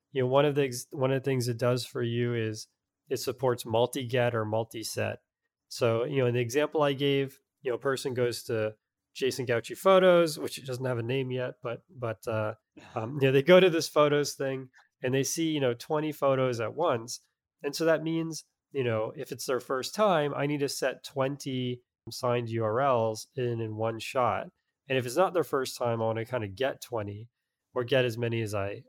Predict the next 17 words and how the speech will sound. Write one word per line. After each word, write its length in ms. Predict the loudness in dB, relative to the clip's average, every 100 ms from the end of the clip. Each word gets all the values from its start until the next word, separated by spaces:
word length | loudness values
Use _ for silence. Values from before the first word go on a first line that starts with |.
| _
as 120 | -8
I, 120 | -6
as 200 | -6 -10
there 180 | -6 0
are. 340 | 2 2 -2 -10 _ _ _ _ _
And 200 | -4 -4
so, 480 | -2 2 4 4 -2 -10 _ _ _ _ _ _ _ _ 2
you 100 | 4
know, 120 | 4
in 80 | 4
most 280 | 2 2
of 60 | -2
these 160 | -4 -2
cases, 640 | 0 0 -2 -2 -2 -2
you're 140 | 0
not 300 | 2 2 2
just 500 | -2 0 0 -2 -12